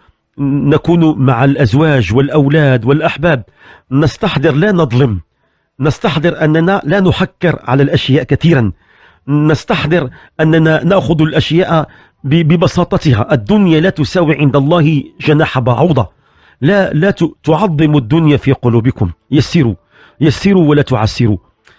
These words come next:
من كان عنده مظلمة لأخيه فليؤديها له، فإن لم يجد فليطلب منه الصفح الآن، يطلب ال-، المسامحة. و-، و-، و-، ولا تحبون أن يغفر الله لكم؟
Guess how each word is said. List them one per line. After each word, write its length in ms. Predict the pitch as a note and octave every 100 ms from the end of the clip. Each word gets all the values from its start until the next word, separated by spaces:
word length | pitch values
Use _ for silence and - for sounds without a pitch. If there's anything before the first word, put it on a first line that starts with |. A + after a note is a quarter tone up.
| _ _
من 180 | - D#3+
كان 220 | - G#3
عنده 380 | D#3+ C#3+ C#3+ A#2+
مظلمة 480 | C#3+ B2 C#3 B2+ B2+
لأخيه 600 | C3 D3+ - D#3 A2 C#3+ - _ -
فليؤديها 680 | A3+ G3+ E3+ C3+ C#3+ A2+
له، 240 | A2 F2 F2+ _ _ _
فإن 220 | B3 A#3 G#3
لم 180 | G#3
يجد 340 | F3+ D3+ E3 C3 _ _ -
فليطلب 520 | E3+ F3+ F#3+ D#3 D3
منه 180 | D#3 B2+
الصفح 380 | - F3 -
الآن، 360 | A#2+ C3+ C3 G2+ -
يطلب 340 | F#3 C#3 B2+
ال-، 260 | C#3 B2+ C3
المسامحة. 640 | B2 B2 F#3 D#3+ B2 A#2 - _ - - -
و-، 260 | C#3 D3 D3
و-، 340 | - C3 E3 D#3+
و-، 300 | D#3 F#3+ E3+
ولا 220 | F3+ G#3
تحبون 520 | A3 E3 G3 D3 G3+
أن 200 | F#3 D#3+
يغفر 340 | E3+ - E3+ E3+
الله 260 | D#3+ D3+
لكم؟ 300 | F3+ F#3 F3+